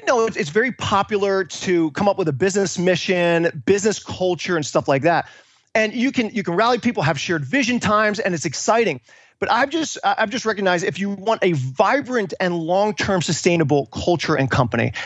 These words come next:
tapping into the individuals and the team members as a foundation and then seeing that infuse, it just makes all the difference. But I think too, I wanna touch on this very briefly.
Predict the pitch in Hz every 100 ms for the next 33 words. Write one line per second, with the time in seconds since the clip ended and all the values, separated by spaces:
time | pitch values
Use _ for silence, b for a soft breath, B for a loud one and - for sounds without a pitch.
0 | B - 185 208 233 202 185 175 165 180
1 | 180 160 139 180 165 139 147 131 - -
2 | 277 262 139 120 - - B B B 165
3 | 156 - 165 147 196 262 175 156 160 156
4 | - 190 165 147 139 - 151 139 123 B
5 | B _ 170 151 - 180 175 175 - 156
6 | 143 - 156 147 147 139 B 165 156 202
7 | 123 226 214 - 381 453 - 285 220 156
8 | 226 294 - 226 180 139 180 170 160 175
9 | -